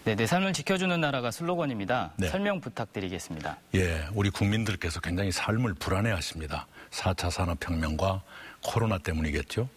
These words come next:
Speaker 2: 예, 그렇게 불안해하는 국민들의 삶을 지켜드리는 것, 이것이 국가의 책임이라고 생각했습니다.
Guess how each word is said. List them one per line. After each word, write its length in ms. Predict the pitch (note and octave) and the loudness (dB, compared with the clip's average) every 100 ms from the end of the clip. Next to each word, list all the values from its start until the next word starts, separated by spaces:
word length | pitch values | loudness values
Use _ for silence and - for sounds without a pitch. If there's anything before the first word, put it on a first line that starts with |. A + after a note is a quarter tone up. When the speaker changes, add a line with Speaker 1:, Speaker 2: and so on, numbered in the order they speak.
| - - - - - | -14 -16 -18 -16 -4
Speaker 2:
예, 140 | D#2+ D#2+ | -2 0
그렇게 260 | E2 E2+ - - - - - | 0 0 -2 -4 -20 -10 -2
불안해하는 680 | - F#2 A2+ C3+ G2 F#2 D#2 | 2 4 4 2 0 0 -2
국민들의 680 | F#2+ F2+ F2+ D#2+ E2+ F2 | 0 2 2 0 0 0
삶을 460 | E2+ - G2+ G#2+ G#2+ | -2 0 2 2 0
지켜드리는 600 | - - F#2 F2 D#2 D#2 | -2 -2 -2 0 0 -2
것, 140 | D#2 D#2+ - | -2 -4 -2
이것이 220 | F#2 - | -2 -2
국가의 380 | - F#2 G2+ F2+ | -4 0 0 0
책임이라고 480 | - A2+ A2+ A#2 F2 | 0 0 0 0 -2
생각했습니다. 760 | D#2 D2+ - - - E2 - | -4 -8 -6 -6 -4 -4 -6